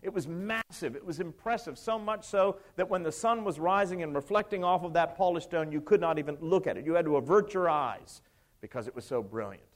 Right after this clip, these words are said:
If you've ever been to Masada, that hilltop fortress and palace, that had been built by Herod the Great. He was a great builder. He loved to build things.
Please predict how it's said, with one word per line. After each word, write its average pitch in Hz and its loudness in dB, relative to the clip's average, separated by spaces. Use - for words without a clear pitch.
If - -16
you've 131 -4
ever 160 2
been 160 -2
to 165 -8
Masada, 151 0
that 113 -6
hilltop 196 2
fortress 185 2
and 151 -8
palace, 190 0
that 160 -2
had 156 -6
been 175 -4
built 170 2
by 165 -2
Herod 175 4
the 196 0
Great. 208 -4
He 127 -10
was 170 -8
a 208 0
great 254 4
builder. 226 8
He 139 -4
loved 240 2
to 226 0
build 220 8
things. 98 -6